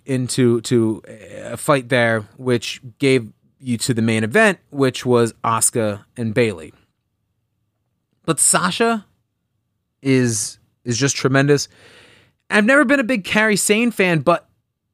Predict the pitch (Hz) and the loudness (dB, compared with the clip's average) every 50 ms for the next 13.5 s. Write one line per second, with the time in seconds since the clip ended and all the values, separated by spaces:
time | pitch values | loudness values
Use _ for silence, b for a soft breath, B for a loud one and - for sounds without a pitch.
0 | _ _ 156 131 - 196 240 - - 180 143 139 156 208 226 - - - - - | _ _ -20 -2 0 2 2 2 2 -2 0 2 2 2 2 2 -2 -8 -16 -18
1 | - - _ _ _ _ _ _ _ _ _ _ _ _ _ _ _ _ _ _ | -18 -18 _ _ _ _ _ _ _ _ _ _ _ _ _ _ _ _ _ _
2 | _ _ _ _ _ _ _ _ _ _ - 185 185 180 175 - 226 233 214 - | _ _ _ _ _ _ _ _ _ _ -2 2 2 2 4 2 2 0 2 2
3 | 214 202 196 196 202 202 180 165 - 160 131 117 135 120 107 117 101 95 104 - | 2 2 4 4 2 2 0 0 2 0 0 0 -2 -4 -2 -4 -6 -6 -10 -16
4 | _ _ _ _ _ _ _ _ _ _ _ _ _ _ _ _ _ _ _ _ | _ _ _ _ _ _ _ _ _ _ _ _ _ _ _ _ _ _ _ _
5 | _ - 123 - - 233 240 196 220 240 240 233 214 208 208 214 220 240 254 233 | _ -20 -6 -2 0 0 2 2 2 2 4 4 6 6 6 6 4 2 0 -2
6 | 220 - _ _ _ - - - - 214 214 214 202 - 196 180 - 190 185 185 | -4 -8 _ _ _ -8 -4 -2 0 2 2 2 2 0 -2 -2 0 0 0 2
7 | 190 185 170 - - 185 196 220 240 233 220 - _ _ _ _ _ _ _ _ | 2 0 0 2 2 2 2 2 0 -2 -4 -8 _ _ _ _ _ _ _ _
8 | _ _ 151 156 156 147 151 165 190 202 185 - - - _ _ _ 123 143 156 | _ _ 0 2 2 2 2 2 2 0 0 -4 -8 -12 _ _ _ -4 -2 0
9 | 160 170 170 165 147 127 156 156 151 143 147 - - - - - _ _ _ _ | 2 2 2 2 2 2 2 2 2 0 -2 -6 -8 -8 -10 -12 _ _ _ _
10 | _ _ _ _ _ _ _ _ _ _ _ _ _ - 143 143 156 170 170 151 | _ _ _ _ _ _ _ _ _ _ _ _ _ -2 0 2 4 4 4 2
11 | 120 92 76 71 - _ _ _ _ _ - 123 113 - - - - _ _ _ | 0 -2 -6 -12 -18 _ _ _ _ _ -12 -12 -12 -12 -14 -20 -20 _ _ _
12 | 139 131 120 120 123 127 170 190 196 - - - 160 151 151 143 131 117 110 139 | -20 -20 -20 -20 -6 -2 0 0 0 0 -2 0 2 2 2 2 2 2 2 0
13 | 147 110 - - - - - - - - | 0 0 -2 -8 -12 -12 -12 -12 -12 -16